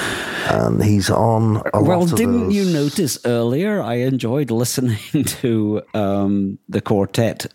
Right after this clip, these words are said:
Speaker 2: best when we were just listening to the piano solo? I, well, look, it's,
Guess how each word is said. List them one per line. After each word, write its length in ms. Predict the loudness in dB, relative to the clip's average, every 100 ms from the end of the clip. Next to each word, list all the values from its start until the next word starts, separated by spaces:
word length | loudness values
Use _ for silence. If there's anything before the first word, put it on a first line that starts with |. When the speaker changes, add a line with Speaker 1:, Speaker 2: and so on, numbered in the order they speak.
| _ _ 0
Speaker 2:
best 640 | 0 2 2 0 -4 -4
when 240 | 0 2 2
we 100 | 2
were 100 | 0
just 200 | -2 -2
listening 360 | -2 0 0 2
to 100 | 0
the 80 |
piano 360 | 0 0 2 0
solo? 420 | 0 0 0 -4 -10 _ _ _ _ _ _ _ _ -2
I, 100 | 0
well, 340 | 2 2 2
look, 240 | 0 -2 -2
it's, 280 | -2 -2